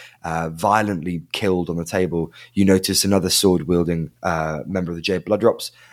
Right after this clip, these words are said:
and next to the grate is the chap who was wearing the red leather armor, who stands with his short sword in hand, smiling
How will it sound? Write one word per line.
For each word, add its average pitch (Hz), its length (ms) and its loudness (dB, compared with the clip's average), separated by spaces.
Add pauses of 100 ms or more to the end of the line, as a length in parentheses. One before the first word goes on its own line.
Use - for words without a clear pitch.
(100)
and 101 280 -4
next - 600 -2
to 101 280 2
the 95 120 -4
grate 101 600 0 (400)
is 92 280 -2
the 87 240 -2
chap 98 420 0
who 101 120 -6
was 90 200 -4
wearing 87 400 -2
the 78 240 -6
red 92 380 0 (240)
leather 87 440 0 (220)
armor, 87 460 0 (240)
who 85 80 -10
stands 85 500 -2
with 76 100 -12
his 85 100 -6
short 87 300 2
sword 90 240 0
in 82 60 -2
hand, 80 400 -2 (300)
smiling 82 840 0